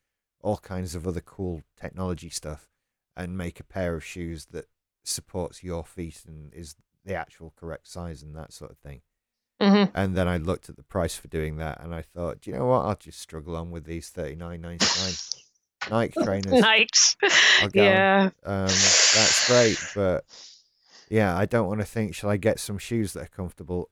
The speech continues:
Speaker 1: or an iPad mini?" I, I don't
Speaker 2: Mm.
Speaker 1: wanna have to make that choice. Um,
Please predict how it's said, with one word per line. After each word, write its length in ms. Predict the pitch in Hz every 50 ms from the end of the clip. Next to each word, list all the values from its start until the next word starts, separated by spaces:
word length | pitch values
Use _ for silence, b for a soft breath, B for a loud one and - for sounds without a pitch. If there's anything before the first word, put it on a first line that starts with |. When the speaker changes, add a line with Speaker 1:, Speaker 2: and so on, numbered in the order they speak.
| _ _
Speaker 1:
or 240 | 95 92 87 85 90
an 60 | 90
iPad 520 | 90 87 87 90 - - 90 90 85 76
mini?" 340 | 92 92 95 90 85 76 - _ _ _ _ _ _ _ _ _ _ _ _ _ _
I, 60 | - 185
I 40 | 190 190 185 180 175 175
don't 160 | 170 170 170
Speaker 2:
Mm. 20 | 107
Speaker 1:
wanna 120 | 101 95
have 220 | - - 101 - -
to 80 | - 90
make 200 | 98 98 90 71
that 180 | 90 87 -
choice. 480 | - - 104 95 82 76 - - - _ _ _ _ _ _ _
Um, 260 | 87 87 85 82